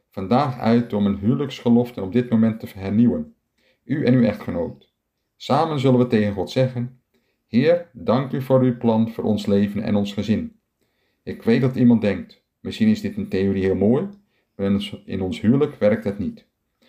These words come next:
Aan onze liefde is al een einde gekomen.'" U denkt misschien dat uw relatie totaal gebroken is, dat de liefde voorbij is. Maar ik wil u vertellen dat God een expert is in wonderen. God is een expert in het repareren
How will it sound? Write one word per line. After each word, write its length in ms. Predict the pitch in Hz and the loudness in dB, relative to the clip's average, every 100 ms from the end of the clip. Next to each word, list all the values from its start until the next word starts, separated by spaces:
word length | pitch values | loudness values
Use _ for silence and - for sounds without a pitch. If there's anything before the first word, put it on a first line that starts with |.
| _ _ | _ _
Aan 140 | 98 | 0
onze 240 | 117 123 101 | 2 2 2
liefde 260 | 110 113 | 0 0
is 100 | - | -2
al 120 | 90 | 0
een 80 | 92 | 2
einde 300 | 104 147 113 | 2 2 0
gekomen.'" 560 | 95 - 87 80 76 - _ _ _ _ _ _ _ _ 120 | -2 -4 -2 -2 -6 -12 _ _ _ _ _ _ _ _ 0
U 100 | 117 | 2
denkt 220 | 156 147 | 2 -2
misschien 500 | 139 - 123 131 - _ _ | -4 2 2 2 -4 _ _
dat 180 | 107 - | -10 0
uw 80 | 117 | 2
relatie 520 | 98 95 117 117 113 | 4 4 2 2 -2
totaal 400 | 98 - 113 113 | -4 -2 0 0
gebroken 500 | 113 107 107 98 82 | 0 0 2 0 -4
is, 340 | 80 - _ _ _ | -8 -10 _ _ _
dat 180 | - 87 | -12 -6
de 60 | 92 | 0
liefde 280 | 127 131 104 | 0 0 -2
voorbij 340 | 104 104 101 | 2 2 2
is. 360 | 85 - - _ _ _ _ - | -2 -8 -18 _ _ _ _ -8
Maar 160 | 95 | -2
ik 120 | 233 | 0
wil 160 | 123 135 | 2 0
u 60 | 143 | -2
vertellen 600 | - 110 95 87 78 - _ _ | -4 0 0 0 -4 -12 _ _
dat 180 | 85 - | -12 -4
God 220 | 139 131 | -4 0
een 100 | 113 | 0
expert 440 | 104 - 110 113 | 0 -4 -2 0
is 200 | 107 - | -2 -4
in 180 | 104 90 | -6 -4
wonderen. 500 | 90 87 80 76 - _ _ _ _ _ _ | -4 -4 -6 -8 -12 _ _ _ _ _ _
God 240 | 143 - | -4 0
is 180 | 139 131 | 0 0
een 80 | 98 | -2
expert 480 | 98 - 107 120 117 | -4 -4 0 2 2
in 120 | 95 | -2
het 120 | 90 | -4
repareren 840 | 82 82 87 85 113 135 139 135 | -8 -8 -6 0 2 2 -2 -8